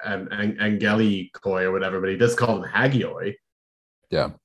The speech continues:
Speaker 1: Which, which is pretty much a shorthand for celestial divine beings, right? Then
Speaker 2: Yeah,
Speaker 1: probably,
Speaker 2: that's right.
Speaker 1: like,
Speaker 2: That's
Speaker 1: yeah.
Speaker 2: where, right, translation matters, right? 'Cause if you, if you say,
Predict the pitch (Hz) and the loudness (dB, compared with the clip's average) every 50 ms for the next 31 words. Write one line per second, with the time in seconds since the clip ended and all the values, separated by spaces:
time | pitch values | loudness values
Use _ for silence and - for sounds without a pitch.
0 | _ _ _ _ - 117 110 - - - 113 110 107 101 - - - 135 131 123 | _ _ _ _ 4 4 4 2 0 -4 -4 -4 -4 -4 -6 0 2 4 6 6
1 | 113 110 107 - - - - - - - - - - 123 120 113 107 107 101 101 | 6 4 2 0 -2 -8 -12 -14 -14 -12 -10 -4 0 0 0 2 2 0 0 0
2 | 95 - - - 113 101 98 92 92 90 - - _ _ _ _ _ _ _ _ | -2 -6 -10 -6 -2 0 0 0 0 -2 -6 -10 _ _ _ _ _ _ _ _
3 | _ _ _ _ _ - - - 120 113 110 110 110 107 - - - 107 104 101 | _ _ _ _ _ -14 -4 0 2 2 2 2 0 -2 -4 -2 0 2 4 4
4 | 101 98 98 95 92 - - - _ _ _ - - 113 101 107 101 95 95 95 | 4 4 4 2 -2 -4 -10 -16 _ _ _ -8 -6 -2 0 2 2 2 2 2
5 | 87 104 107 98 90 90 90 87 92 92 92 110 123 - - - - 95 95 92 | 2 2 2 2 2 -2 -4 -6 -4 -4 -2 -2 -2 -4 -6 -6 -4 -4 -4 -4
6 | 87 87 - - - - - - 107 - - - - 135 196 175 101 87 - - | -6 -8 -10 -14 -14 -14 -14 -16 -18 -18 -10 -2 4 6 8 8 8 6 4 4
7 | 135 - - 156 131 95 - - - _ - 135 139 147 - 147 143 131 123 - | 2 4 6 4 4 4 2 -4 -12 _ 2 2 2 4 6 6 6 6 6 4
8 | - 131 127 123 107 - - 139 135 127 113 127 127 123 123 113 117 123 127 117 | 2 2 4 4 4 2 2 2 2 4 4 2 2 2 0 -2 0 0 2 2
9 | 107 98 - 104 101 104 98 - 107 92 101 95 - 113 107 104 107 - - _ | 0 0 0 0 -2 -2 -2 -4 -6 -6 -6 -6 -4 -2 -2 -2 -2 -4 -8 _
10 | - 110 - - 101 98 95 - - 107 107 104 101 98 95 | -12 -12 -8 -4 -2 -2 -2 2 4 6 6 6 6 4 2